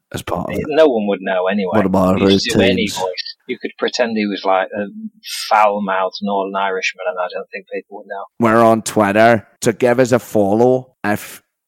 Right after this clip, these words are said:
Speaker 1: you want it. If not, I think I'd rather do it as Churchill now.
Speaker 2: It's very Colin Murray.
Speaker 1: Please do get in touch. Hello at C P F P L dot com.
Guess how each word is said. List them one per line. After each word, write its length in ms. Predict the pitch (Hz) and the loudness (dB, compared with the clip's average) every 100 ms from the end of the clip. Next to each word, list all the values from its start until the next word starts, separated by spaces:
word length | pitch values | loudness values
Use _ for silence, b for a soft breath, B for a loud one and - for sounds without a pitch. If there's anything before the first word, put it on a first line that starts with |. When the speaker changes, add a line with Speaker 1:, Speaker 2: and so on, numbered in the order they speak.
| _ - | _ -4
Speaker 1:
you 140 | 104 | -2
want 260 | 92 90 98 | -2 -2 -2
it. 220 | 113 - - | -2 -4 0
If 240 | 120 - | 0 2
not, 480 | 117 110 131 - _ B B B - | 4 6 6 2 _ B B B -6
I 60 | 151 | -6
think 200 | - 202 | -6 -6
I'd 100 | 117 | -4
rather 200 | 101 90 | -6 -8
do 80 | 92 | -12
it 100 | 101 | -14
as 80 | |
Churchill 460 | - - 123 - - | -12 -10 -10 -8 -10
now. 80 | - | -6
Speaker 2:
It's 140 | - - | -8 -2
very 280 | 131 139 | 0 0
Colin 320 | - 123 107 104 | 2 0 0 -2
Murray. 340 | 117 113 95 _ _ _ _ - | -2 -2 -4 _ _ _ _ -4
Speaker 1:
Please 280 | 101 123 123 | 0 2 2
do 220 | 120 123 | 2 4
get 220 | 117 113 | 2 2
in 160 | 123 123 | 0 0
touch. 400 | 110 98 107 - - _ _ _ _ _ _ _ | 0 0 -2 -6 -20 _ _ _ _ _ _ _
Hello 640 | 104 110 143 156 165 180 196 _ _ _ _ _ - | -2 2 4 4 4 2 -2 _ _ _ _ _ -4
at 280 | 98 110 | -2 -2
C 260 | - 113 113 | -4 -2 -2
P 280 | 110 123 120 | 0 0 2
F 200 | 117 - | 0 0
P 140 | 117 | 2
L 180 | 113 113 | 4 4
dot 260 | 107 110 - | 4 2 2
com. 480 | 101 95 101 120 | 2 4 2 0